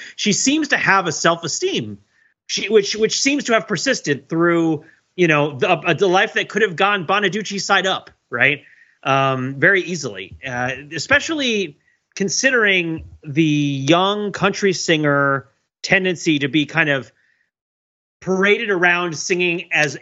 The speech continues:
wiser than your years. I feel like that's a, that's, I feel like that's a trope in country music where you have a child or a young girl, you know, come out and sing some sort of song that belies some sort of greater sadness or wisdom about the world,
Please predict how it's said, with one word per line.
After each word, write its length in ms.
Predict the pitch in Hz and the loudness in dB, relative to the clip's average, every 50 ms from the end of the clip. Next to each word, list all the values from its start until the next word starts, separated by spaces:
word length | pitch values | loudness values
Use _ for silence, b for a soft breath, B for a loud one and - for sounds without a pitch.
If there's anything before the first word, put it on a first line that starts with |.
| - 165 | -12 -12
wiser 500 | 151 123 135 147 151 160 156 160 190 170 | -8 -4 -2 0 0 0 2 2 0 2
than 220 | 143 160 147 143 | 2 0 0 0
your 100 | 135 131 | 0 -2
years. 640 | 123 107 110 117 127 135 160 185 202 - - - - B B B | -2 -2 -2 -2 0 0 0 0 -2 -4 -6 -10 -12 B B B
I 80 | - 147 | -6 0
feel 140 | - 247 262 | 2 2 2
like 120 | 247 - | 2 2
that's 180 | - - - 196 | 0 0 2 2
a, 120 | 175 175 - 151 | 0 0 -2 -2
that's, 200 | 143 185 160 214 | -2 -2 0 0
I 100 | 180 165 | 0 2
feel 140 | - 262 269 | 2 0 0
like 60 | 220 | 0
that's 120 | 226 226 | -2 -8
a 40 | 226 | -8
trope 320 | - - 233 233 220 226 | -4 -2 -2 0 0 -2
in 100 | 233 220 | -4 -4
country 280 | - 233 233 - 240 240 | -2 -4 -4 -4 -6 -6
music 340 | 233 247 240 220 254 240 - | -6 -6 -2 -2 -2 -2 0
where 400 | 180 175 165 160 156 147 B B B B B - | 2 2 4 4 4 2 B B B B B 0
you 60 | 190 | 2
have 80 | 180 175 | 2 2
a 60 | 180 | -2
child 640 | - - 175 175 165 165 165 165 165 165 160 156 | 0 2 4 4 4 4 2 0 -2 -2 -2 -2
or 100 | 151 147 | -2 0
a 60 | 147 | 2
young 280 | 147 160 160 160 156 147 | 2 2 2 0 -2 -2
girl, 600 | 143 143 147 147 147 147 147 143 143 143 139 B B B B B B B | -2 0 2 2 2 2 2 2 0 0 -2 B B B B B B B
you 80 | 156 143 | -4 -2
know, 380 | 139 139 135 135 135 131 123 | 0 0 2 2 0 0 -2
come 240 | 127 - 170 185 185 | -2 -2 0 2 4
out 180 | 175 170 170 156 | 4 4 2 -2
and 120 | 147 143 | -4 -6
sing 220 | - - 180 180 | -2 -2 -2 -2
some 140 | - - 175 | -2 -6 -6
sort 140 | 139 165 156 | -4 -4 -4
of 80 | 135 - | -4 -2
song 300 | - 175 165 160 156 151 | 0 0 0 0 0 0
that 140 | 151 151 | -2 -2
belies 460 | - 156 147 156 156 156 151 160 156 - | -2 0 2 4 4 4 2 0 -2 -6
some 100 | 156 151 | -10 -10
sort 200 | - 165 151 127 | -8 -8 -8 -6
of 60 | 113 | -2
greater 280 | - 156 151 143 143 | 0 0 2 2 0
sadness 640 | 139 - - - 156 151 151 143 151 151 143 - 156 | -2 -2 0 2 2 2 0 -2 -4 -4 -4 -4 -4
or 80 | 139 | -6
wisdom 400 | 120 127 147 147 147 - 151 139 | -2 -2 -2 -2 -2 -4 -6 -6
about 200 | - 131 120 - | -6 -6 -8 -8
the 60 | - 127 | -10 -8
world, 500 | 143 202 220 220 214 208 202 190 - | -4 0 0 2 2 2 0 -2 -4